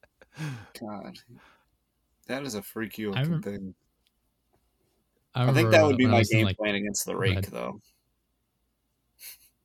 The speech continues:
Speaker 2: Yeah. Go for the arms first.
Speaker 1: I would go for his arms, yeah. I would go for, 'cause
Speaker 2: Yeah.
Speaker 1: he's got skinny arms and wide shoulders, so I really think I could put him in an arm bar or something.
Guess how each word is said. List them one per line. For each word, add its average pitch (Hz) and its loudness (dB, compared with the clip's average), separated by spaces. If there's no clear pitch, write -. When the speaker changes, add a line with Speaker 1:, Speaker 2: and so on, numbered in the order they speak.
Speaker 2:
Yeah. 120 4
Go 120 4
for 123 0
the 110 4
arms 104 2
first. - -4
Speaker 1:
I 113 2
would 117 2
go 127 8
for 120 0
his 101 -4
arms, 101 -2
yeah. 98 -6
I - -8
would 104 -8
go 107 -6
for, 98 -12
'cause 104 -4
Speaker 2:
Yeah. 101 -2
Speaker 1:
he's 117 -6
got 143 -6
skinny 151 -2
arms 135 0
and 104 -4
wide 107 -2
shoulders, 104 -4
so - -4
I 104 -2
really 113 -2
think 101 -6
I 98 -6
could 98 -12
put 104 -10
him 98 -6
in 95 -6
an 98 -8
arm 101 -6
bar 98 -8
or 95 -12
something. - -16